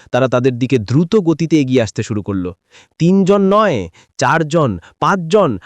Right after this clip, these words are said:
হাওরের অতল গহ্বর থেকে যেন এক বিশাল বাহিনী উঠে আসছে। "মাছ ফেলে দাও, সব মাছ ফেলে দাও!" মতি পাগলের মতো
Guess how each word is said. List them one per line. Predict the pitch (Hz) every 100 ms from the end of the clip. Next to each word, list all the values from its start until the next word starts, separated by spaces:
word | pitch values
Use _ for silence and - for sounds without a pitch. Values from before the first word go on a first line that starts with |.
| -
হাওরের | - 113 143 151
অতল | 147 190 185
গহ্বর | 160 160 170
থেকে | 165 180 165
যেন | 151 160
এক | 165 139
বিশাল | 110 147 - 151
বাহিনী | 110 123 131 170 143
উঠে | 120 123
আসছে। | 101 - - 98 - _ - - -
"মাছ | 180 -
ফেলে | - 262
দাও, | 185 113 - -
সব | 254 262
মাছ | 240 247
ফেলে | - 226 202
দাও!" | 113 90 - -
মতি | 131 151
পাগলের | 143 143 147 151
মতো | 143 139 156